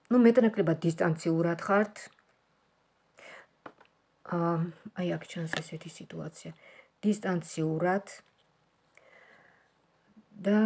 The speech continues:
მ, როგორ რაღაც, თქვენ თქვენსაც ცდილობთ, ყოველ შემთხვევაში. თქვენ გინდათ, რომ გამოიყენოთ, აი, ეს სიტუაცია სათქვენოდ. ნუ, რაღაცნაირად ცდილობთ, ყოველ შემთხვევაში.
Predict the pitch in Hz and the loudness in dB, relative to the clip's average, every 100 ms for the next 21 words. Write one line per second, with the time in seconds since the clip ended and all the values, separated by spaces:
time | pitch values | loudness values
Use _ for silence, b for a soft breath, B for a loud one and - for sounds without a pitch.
0 | 220 214 208 185 175 170 165 165 165 165 | 4 4 4 2 -2 -2 -4 -2 -4 -6
1 | _ _ _ _ - - - 208 190 170 | _ _ _ _ -20 -20 -4 -2 0 -2
2 | - 254 220 - 175 160 160 - - 156 | -2 2 2 2 -2 -2 -6 -6 -6 -4
3 | 151 - - - - - 160 156 151 - | -6 -8 -14 -20 -18 -10 -6 -6 -8 -8
4 | 151 - 160 B B B - 214 233 240 | -8 -8 -10 B B B -12 2 2 4
5 | 214 190 180 196 196 - 170 175 180 165 | 2 0 0 -2 -2 -4 -2 0 -2 -2
6 | 170 180 180 160 156 147 - - 170 160 | -2 0 0 0 -4 -4 -6 -6 -4 -4
7 | - 160 151 - - 165 165 151 151 151 | -2 -2 -2 -4 -10 -10 -6 -4 -4 -6
8 | - 170 190 208 - 175 180 - - 175 | -8 -4 -4 -4 -6 -6 -6 -8 -6 -4
9 | 165 - - - 196 220 170 170 - 165 | -4 -6 -10 -8 -2 0 0 -4 -4 -2
10 | 160 160 196 294 - - - 185 156 156 | -2 0 -2 -6 -16 -20 -6 -2 -2 -4
11 | - 156 151 160 151 160 160 160 170 | -4 -2 -2 -4 -6 -4 -4 -4 -6